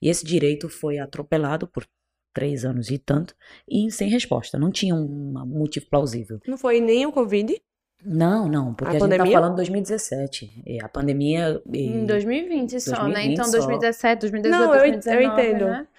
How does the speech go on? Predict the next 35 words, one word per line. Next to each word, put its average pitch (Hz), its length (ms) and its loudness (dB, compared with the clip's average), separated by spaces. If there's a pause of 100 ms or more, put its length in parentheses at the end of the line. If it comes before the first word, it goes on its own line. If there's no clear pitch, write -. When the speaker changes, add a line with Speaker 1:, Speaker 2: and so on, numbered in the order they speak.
(180)
Speaker 2:
Entendo, 269 320 2
entendo 277 440 2
que 302 80 -2
existiu 262 1080 0
realmente 240 440 2
desde 233 440 6
antes 254 320 0
da 262 120 0
pandemia. 262 500 2
Speaker 1:
Ih, - 60 -4
vou 160 100 0
me 170 140 0
Speaker 2:
Mas 214 160 4
tu 202 60 4
não 277 40 0
Speaker 1:
corrigir, 277 60 2
Speaker 2:
acha - 180 6
que - 60 0
Speaker 1:
até - 60 6
Speaker 2:
a - 40 6
Speaker 1:
dois 254 160 6
Speaker 2:
pandemia, 226 260 -2
Speaker 1:
mil, - 80 -6
não. 143 200 -4
Speaker 2:
a - 80 -4
pandemia 208 360 6
deve 196 200 2
di-, 190 360 2
dificultar 185 560 4
Speaker 1:
Não, 196 60 4
Speaker 2:
esse 190 160 0
processo 185 560 2
Speaker 1:
não. - 20 -8
Speaker 2:
de 190 80 0
volta, 165 440 0